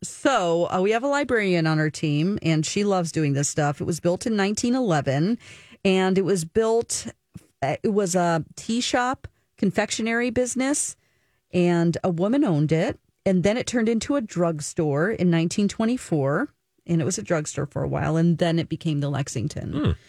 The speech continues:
Speaker 1: So it's like two buildings were sort of combined into
Speaker 2: Well, and
Speaker 1: make
Speaker 2: I
Speaker 1: the
Speaker 2: wonder if there was,
Speaker 1: Lexington.
Speaker 2: like, a house there before.
Speaker 1: Um, well, we can't find any permits or any evidence of this through library research, but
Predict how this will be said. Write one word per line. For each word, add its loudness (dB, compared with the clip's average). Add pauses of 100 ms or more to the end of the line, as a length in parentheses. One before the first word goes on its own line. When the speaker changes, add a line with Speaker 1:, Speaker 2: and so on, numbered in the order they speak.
Speaker 1:
So 0
it's 0
like -2
two -4
buildings 0
were -2
sort -2
of -4
combined 2
into 2
Speaker 2:
Well, 6
and 6
Speaker 1:
make 4
Speaker 2:
I 4
Speaker 1:
the 6
Speaker 2:
wonder 4
if 2
there 4
was, 0
Speaker 1:
Lexington. 2
Speaker 2:
like, -2
a -2
house 0
there 0
before. -2 (400)
Speaker 1:
Um, 2
well, 0 (200)
we 2
can't -2
find 0
any 0
permits -2
or 0
any 0
evidence 0
of -2
this 0
through -2
library 0
research, -2
but 0